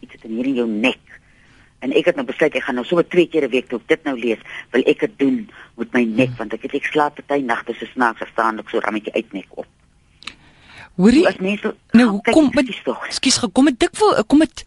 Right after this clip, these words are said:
Speaker 2: volop voor daai weeblaar.
Speaker 1: Hy kom oral oor die land, oral oor die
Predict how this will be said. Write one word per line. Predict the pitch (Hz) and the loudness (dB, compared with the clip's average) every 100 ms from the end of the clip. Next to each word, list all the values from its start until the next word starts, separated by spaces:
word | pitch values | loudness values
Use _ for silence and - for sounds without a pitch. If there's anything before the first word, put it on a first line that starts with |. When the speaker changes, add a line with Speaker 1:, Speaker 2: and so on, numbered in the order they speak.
| - | -16
Speaker 2:
volop | - 392 415 427 | -2 4 4 2
voor | - 175 151 143 | 0 2 2 4
daai | 156 151 151 - | 4 4 2 0
weeblaar. | 123 143 156 117 117 101 101 - | 0 4 6 4 2 0 -4 -2
Speaker 1:
Hy | 135 180 - | 0 0 -2
kom | 180 160 - - | -2 -2 -4 -4
oral | 262 277 262 - | 0 0 -2 -4
oor | 220 226 175 | -2 -2 -4
die | 180 139 | -8 -2
land, | 143 185 - _ _ _ - | -2 -4 -12 _ _ _ -6
oral | 233 233 226 - | -2 0 -2 -2
oor | 185 | -6
die | 160 | -4